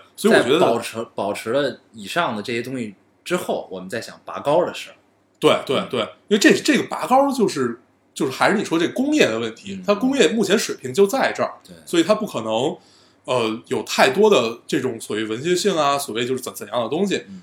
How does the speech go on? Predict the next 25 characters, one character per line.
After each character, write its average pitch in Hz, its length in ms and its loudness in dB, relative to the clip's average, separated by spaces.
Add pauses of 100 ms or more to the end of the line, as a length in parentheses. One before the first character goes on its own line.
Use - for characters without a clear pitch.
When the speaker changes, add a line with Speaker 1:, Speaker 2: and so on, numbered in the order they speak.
Speaker 1:
就 170 120 4
是 160 60 0
在 240 240 6
保 107 220 0
证 208 200 4
这 269 160 2
些 208 200 2
的 165 100 2
情 131 220 -8
况 185 180 0
下， 127 380 -2
这 190 140 2
部 160 60 -4
电 165 140 -2
影 104 100 -6
其 - 160 -8
实 151 80 -6
做 135 220 -6
得 107 80 -8
已 104 60 -10
经 - 160 -20
非 175 160 -10
常 170 180 -14
不 - 60 -16
错。 - 360 -12